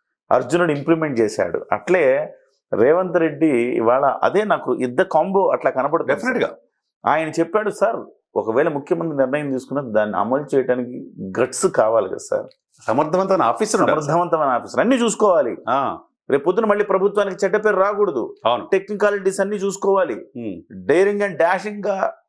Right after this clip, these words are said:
Speaker 1: స్టెప్స్ వేయాలి.
Speaker 2: అన్ని శాఖలను సమన్వయం
Speaker 1: నిన్న
Speaker 2: చేసుకోవాలి.
Speaker 1: హైకోర్టు స్టే ఇచ్చేలోపు కొట్టిపడేశారు.
Speaker 2: అయిపోయింది, ఏం లేదు అక్కడ. స్టే కూడా లేదు సార్. పాప ఆయన ఆవేశపడి వెళ్ళాడు కానీ ఈ లోపు అంతా నెలమట్టం అయిపోయింది.
Speaker 1: ఉమ్.
Speaker 2: సార్, ఆవేశ-, ఆలోచన రేవంత్ రెడ్డి గారు అయితే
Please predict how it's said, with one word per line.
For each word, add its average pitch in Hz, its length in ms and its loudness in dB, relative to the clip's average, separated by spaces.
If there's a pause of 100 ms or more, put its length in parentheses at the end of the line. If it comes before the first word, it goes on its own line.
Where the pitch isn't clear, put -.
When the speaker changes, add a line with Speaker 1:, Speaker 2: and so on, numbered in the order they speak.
(120)
Speaker 1:
స్టెప్స్ 190 360 -2
వేయాలి. 196 520 4
Speaker 2:
అన్ని 139 160 0
శాఖలను 156 280 0
సమన్వయం 156 320 0
Speaker 1:
నిన్న 180 140 0
Speaker 2:
చేసుకోవాలి. 127 360 0 (420)
Speaker 1:
హైకోర్టు 247 920 2 (200)
స్టే 269 440 0
ఇచ్చేలోపు 262 340 2
కొట్టిపడేశారు. 214 600 0 (100)
Speaker 2:
అయిపోయింది, 123 420 -2
ఏం 190 140 -2
లేదు 110 180 -2
అక్కడ. - 240 -12 (220)
స్టే 208 220 4
కూడా 240 200 2
లేదు 165 220 0
సార్. 98 260 -2
పాప 87 200 -4
ఆయన 87 180 -6
ఆవేశపడి 87 720 -2
వెళ్ళాడు 92 280 -2
కానీ 85 260 -6
ఈ 98 40 -4
లోపు 98 240 -2
అంతా 90 220 -2
నెలమట్టం 85 440 -4
అయిపోయింది. - 440 -14
Speaker 1:
ఉమ్. 98 400 -6 (220)
Speaker 2:
సార్, 170 180 2
ఆవేశ-, 147 540 2 (260)
ఆలోచన 202 580 2
రేవంత్ 127 340 0
రెడ్డి 107 180 0
గారు 98 140 2
అయితే 92 420 -2